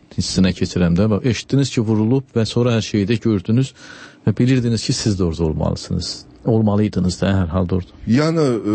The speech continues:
Speaker 2: bilirsiniz, bu ilk dəfə olmadığına görə, yəni bundan qar-, e, qabaq mən artıq vertolyotun içindəydim və vurulmuşdum. Ancaq sağ çıxmışdım. Bilirsiniz, elə an, nə deyim sizə, hansısa belə başqa bir fikirlərə getmək, bu analiz etmək, ona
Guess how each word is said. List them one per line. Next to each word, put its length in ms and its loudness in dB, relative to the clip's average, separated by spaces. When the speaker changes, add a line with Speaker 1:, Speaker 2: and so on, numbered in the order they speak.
Speaker 2:
bilirsiniz, 500 -2
bu 120 2
ilk 260 0
dəfə 200 -2
olmadığına 760 0
görə, 360 -2
yəni 200 0
bundan 340 0
qar-, 240 -2
e, 200 -4
qabaq 340 -2
mən 240 -2
artıq 400 -2
vertolyotun 540 2
içindəydim 480 2
və 100 2
vurulmuşdum. 640 -2
Ancaq 280 0
sağ 180 0
çıxmışdım. 540 -10
Bilirsiniz, 440 2
elə 380 2
an, 340 -2
nə 180 2
deyim 240 0
sizə, 320 -4
hansısa 560 -2
belə 240 2
başqa 320 -2
bir 160 -2
fikirlərə 680 0
getmək, 800 -2
bu 140 -2
analiz 520 0
etmək, 640 -2
ona 240 0